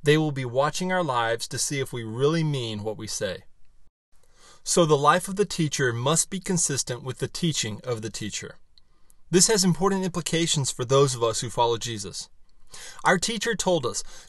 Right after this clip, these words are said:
"Go and make disciples of all nations, teaching them to obey everything I've commanded you."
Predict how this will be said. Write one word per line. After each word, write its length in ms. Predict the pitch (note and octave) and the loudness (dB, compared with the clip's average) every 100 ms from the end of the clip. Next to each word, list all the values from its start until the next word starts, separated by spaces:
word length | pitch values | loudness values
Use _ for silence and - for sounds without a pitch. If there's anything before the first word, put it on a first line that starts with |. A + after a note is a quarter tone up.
| D3 | 4
"Go 200 | D3+ F#3+ | 6 6
and 120 | G#3 | 4
make 140 | G3 | 2
disciples 500 | F#3 E3 D#3+ D#3+ C3 | 0 2 2 2 -2
of 100 | A#2 | -2
all 180 | A#2+ C#3+ | 2 2
nations, 520 | D#3 C3+ - G2 - - - _ - - - | 4 2 0 -6 -10 -14 -20 _ -20 -14 -6
teaching 540 | - A#3+ A3+ - D#3 | -4 -4 2 4 4
them 240 | B2+ A#2 A#2+ | 2 -4 -6
to 240 | - D3+ | 0 4
obey 580 | C3 B2 C#3 A#2 G#2 G#2 - - - | 4 4 2 2 0 -4 -10 -14 0
everything 440 | D3 C#3+ C#3 C3+ | 2 2 0 -2
I've 180 | B2 A#2+ | -2 -4
commanded 460 | - A2+ A2 G2 G2 | -4 -4 -4 -6 -8
you." 180 | F#2+ | -12